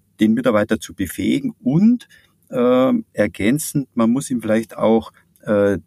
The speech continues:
die, die Scheu nehmen, dass plötzlich ein Roboter neben, neben einem sitzt. Das typische Change Management, jemanden mit auf die Reise nehmen und zu sagen, äh, "Du bist von Anfang an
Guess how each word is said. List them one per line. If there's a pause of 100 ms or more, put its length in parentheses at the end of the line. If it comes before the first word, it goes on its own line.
die,
die
Scheu
nehmen,
dass
plötzlich
ein
Roboter
neben,
neben
einem
sitzt.
Das
typische
Change
Management,
jemanden
mit
auf
die
Reise
nehmen
und
zu
sagen, (460)
äh,
"Du
bist
von
Anfang
an